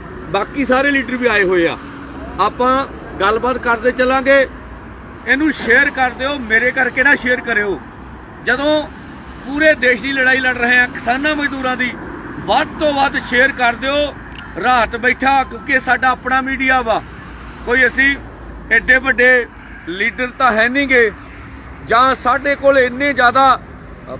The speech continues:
ਪਰ-, ਕੋਈ, ਅ, ਪ੍ਰਚਾਰ ਦਾ ਮਾਧਿਅਮ ਨਹੀਂ ਹੈਗਾ, ਜਾਂ ਸਾਡੇ ਕੋਲੇ ਕੋਈ ਐਡਵਰਟਾਈਜ਼ ਦੇ ਜਗ੍ਹਾ ਵੀ ਸਾਡੀ ਗੱਲ ਚਲੀ ਜਾਏ। ਅਸੀਂ ਤਾਂ ਆਪਣੇ ਢੰਗ ਨਾਲ ਗੱਲ ਪਹੁੰਚਾਉਣੀ ਹੈਗੀ ਆ। ਜੇ ਤੁਸੀਂ ਪਹੁੰਚਾ ਦੋਗੇ ਤਾਂ ਜਿਹੜੇ ਟਰੈਕਟਰ ਟਰਾਲੀਆਂ ਲੈ ਕੇ ਹਜੇ ਪਿੰਡਾਂ ਤੋਂ ਨਹੀਂ ਤੁਰੇ, ਉਹ ਵੀ ਸਾਡੇ ਨਾਲ ਆ ਜਾਣੇ।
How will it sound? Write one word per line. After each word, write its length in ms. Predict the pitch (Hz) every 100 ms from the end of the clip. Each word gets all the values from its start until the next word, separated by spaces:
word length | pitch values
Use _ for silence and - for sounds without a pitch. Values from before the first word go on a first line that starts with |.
| -
ਪਰ-, 120 | 202 - -
ਕੋਈ, 260 | 233 247
ਅ, 440 | 220 - - - 135 - -
ਪ੍ਰਚਾਰ 480 | 196 226 220 233 247
ਦਾ 220 | 269 262
ਮਾਧਿਅਮ 460 | 226 226 226 277
ਨਹੀਂ 140 | 277 254
ਹੈਗਾ, 440 | 247 240 233 202 - - -
ਜਾਂ 260 | 143 262 277
ਸਾਡੇ 320 | 262 254 262
ਕੋਲੇ 240 | 254 269
ਕੋਈ 160 | 262 262
ਐਡਵਰਟਾਈਜ਼ 500 | 240 247 247 262 254
ਦੇ 140 | 254
ਜਗ੍ਹਾ 200 | 254 254
ਵੀ 160 | 254 269 - - - - - -
ਸਾਡੀ 320 | - 208 247
ਗੱਲ 140 | 240 254
ਚਲੀ 220 | 240 240
ਜਾਏ। 200 | 254 269
ਅਸੀਂ 160 | 226
ਤਾਂ 80 | 254
ਆਪਣੇ 320 | 247 - 269
ਢੰਗ 260 | 277 277 240
ਨਾਲ 160 | 233 233
ਗੱਲ 220 | 220 226
ਪਹੁੰਚਾਉਣੀ 440 | 226 220 214 240
ਹੈਗੀ 240 | 233 214 226
ਆ। 160 | 190 - - -
ਜੇ 120 | - 254
ਤੁਸੀਂ 320 | 262 - 294
ਪਹੁੰਚਾ 320 | 294 285 277
ਦੋਗੇ 400 | 277 277 269 220 - - - - -
ਤਾਂ 140 | 302
ਜਿਹੜੇ 420 | 254 190 226 311 330
ਟਰੈਕਟਰ 340 | 311 285 277
ਟਰਾਲੀਆਂ 440 | 262 269 262 262
ਲੈ 180 | 254 247
ਕੇ 120 | 247
ਹਜੇ 180 | 247 240
ਪਿੰਡਾਂ 360 | 233 226 220 220
ਤੋਂ 140 | 226
ਨਹੀਂ 220 | 214 220
ਤੁਰੇ, 220 | - 226 240
ਉਹ 200 | 233 247
ਵੀ 120 | 262
ਸਾਡੇ 240 | 220 202
ਨਾਲ 180 | 185 175
ਆ 100 | 156
ਜਾਣੇ। 240 | 139 127